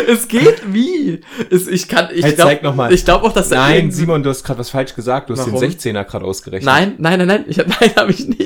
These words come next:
Speaker 1: Ich hab den Fünfer ausgerechnet.
Speaker 2: Hä?
Speaker 1: Es ist wirklich, es, wirklich,
Speaker 2: Zeig mal.
Speaker 1: es ist so. Das ist, kann
Speaker 2: Hey,
Speaker 1: man
Speaker 2: nein,
Speaker 1: nicht.
Speaker 2: wieso kommt, aber nee, elfer ist Sechzehner.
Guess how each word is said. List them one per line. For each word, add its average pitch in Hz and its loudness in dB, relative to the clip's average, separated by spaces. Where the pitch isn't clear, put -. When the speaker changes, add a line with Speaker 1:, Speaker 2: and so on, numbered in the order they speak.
Speaker 1:
Ich - -2
hab 277 2
den - 0
Fünfer - -2
ausgerechnet. - -6
Speaker 2:
Hä? 202 4
Speaker 1:
Es 196 2
ist 208 -6
wirklich, 226 0
es, - -4
wirklich, 226 2
Speaker 2:
Zeig - -
mal. - 0
Speaker 1:
es 156 0
ist - -2
so. 131 -2
Das 151 -2
ist, 156 -12
kann - -6
Speaker 2:
Hey, 170 2
Speaker 1:
man 170 4
Speaker 2:
nein, 185 2
Speaker 1:
nicht. 127 -4
Speaker 2:
wieso 143 0
kommt, 151 -4
aber 123 -4
nee, 139 -2
elfer 143 -2
ist 127 -10
Sechzehner. 107 -8